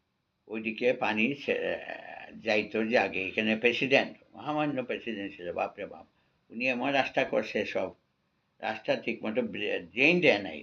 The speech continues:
ব্রিজ হয় নাই, সব পানি আটকা পড়ে। এখন আমাদের সিলেট, সুনামগঞ্জ বন্যার তলে বসে যে আল্লাহ যদি আমাদের মৌলভীবাজারকে কোনো রকমে বাঁচায়, অলিয়া উলিয়ার দে-, দোয়ায়, শাহ মোস্তফা সাহেবের দোয়ায়।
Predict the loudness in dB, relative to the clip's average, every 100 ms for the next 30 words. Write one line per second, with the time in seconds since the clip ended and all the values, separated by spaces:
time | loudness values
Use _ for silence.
0 | -14 -6 -2 -2 -2 -4 -6 -10 -8 -6
1 | -4 -4 -6 -8 -12 -12 -14 -20 _ _
2 | _ _ _ _ _ _ -10 -4 -2 0
3 | -2 -2 -4 -4 0 2 0 -2 -10 -6
4 | -4 -4 -8 -6 -6 -4 -6 -6 -4 -4
5 | -4 -6 -4 -4 -2 -2 -4 -6 -4 -4
6 | -6 -8 -10 -8 -8 -6 -8 -10 -14 -16
7 | -16 -16 -16 -10 -8 -8 -10 -10 -10 -12
8 | _ _ _ _ -12 -8 -6 -6 -6 -10
9 | -10 -10 -10 -10 -10 -8 -10 -10 -10 -10
10 | -12 -14 -12 -12 -12 -12 -12 -14